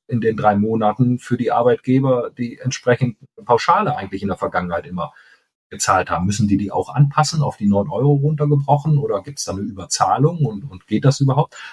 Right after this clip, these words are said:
All solche Sachen, die muss ein Arbeitgeber tatsächlich wissen. Zu-, er muss zumindestens dafür sensibel sein und auskunftsbereit sein seinen Mitarbeitenden gegenüber, denn die kommen ja mit den Fragen.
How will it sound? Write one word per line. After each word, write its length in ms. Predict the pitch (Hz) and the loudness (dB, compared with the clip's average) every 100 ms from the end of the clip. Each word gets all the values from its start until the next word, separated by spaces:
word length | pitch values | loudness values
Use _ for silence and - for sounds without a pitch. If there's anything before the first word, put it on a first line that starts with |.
| - | -8
All 280 | - 151 180 | 0 2 2
solche 340 | 147 147 139 | 2 2 2
Sachen, 420 | 127 147 131 143 - _ _ _ _ _ | 0 0 0 -2 -4 _ _ _ _ _
die 100 | 98 | -2
muss 260 | 98 135 143 | 2 2 2
ein 100 | 139 | 0
Arbeitgeber 600 | 139 110 123 - 123 127 | 0 0 0 0 2 2
tatsächlich 560 | - 123 139 139 139 123 | 0 0 2 4 2 4
wissen. 320 | 139 120 - _ _ - | 0 0 -6 _ _ -2
Zu-, 140 | 147 | 0
er 100 | 127 | 2
muss 220 | 139 143 | 2 2
zumindestens 600 | 165 170 190 160 175 143 | 0 0 0 0 -2 0
dafür 640 | 156 143 - 160 151 143 143 _ - | 2 2 2 2 4 2 -4 _ -2
sensibel 640 | 143 135 139 185 208 147 | 2 2 2 2 2 2
sein 480 | 110 98 117 175 - | 2 0 0 0 2
und 160 | 135 | 0
auskunftsbereit 1400 | 131 165 - - - - 143 131 - - 101 101 101 101 | 2 -4 -4 -12 -10 2 2 2 -4 -4 0 2 2 2
sein 220 | 113 123 | 0 2
seinen 200 | 127 135 | 2 2
Mitarbeitenden 640 | 220 220 127 87 90 87 | 0 0 0 -2 0 0
gegenüber, 400 | 87 92 92 95 | 0 0 0 2
denn 160 | 98 104 | 2 2
die 120 | 147 | 2
kommen 260 | - - 170 | -2 0 0
ja 120 | 92 | 0
mit 160 | 82 | -6
den 100 | - | -8
Fragen. 400 | 143 - - - | -8 -12 -16 -18